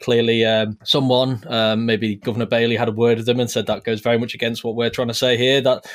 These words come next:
don't contaminate the message. The message is higher for longer now, the, the, or, or sufficiently high for sufficiently long. So now I want you to go out and say the complete opposite and confuse everyone,"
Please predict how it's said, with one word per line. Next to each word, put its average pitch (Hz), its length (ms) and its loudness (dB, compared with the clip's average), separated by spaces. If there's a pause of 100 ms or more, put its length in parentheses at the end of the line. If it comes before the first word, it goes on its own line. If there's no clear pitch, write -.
(180)
don't 127 200 0
contaminate 131 500 0
the 127 80 0
message. 147 460 -2
The 123 60 -6
message 127 380 -4
is 120 100 -6
higher 131 240 2
for 131 140 -4
longer 123 340 0
now, 120 200 -2
the, 117 160 -4 (320)
the, 110 100 -2
or, 113 80 -2
or 113 400 -2
sufficiently 143 540 -2
high 135 180 2
for 139 140 -4
sufficiently 135 500 -4
long. 123 280 0
So - 120 -2
now 117 280 -2
I 120 60 -2
want 117 140 -4
you 117 60 -6
to - 80 -12
go 120 80 -2
out - 20 -2
and 107 100 -8
say 123 100 0
the 113 60 -2
complete 113 320 -6
opposite 113 300 -2
and 117 80 -8
confuse 113 380 -8
everyone," 113 340 -8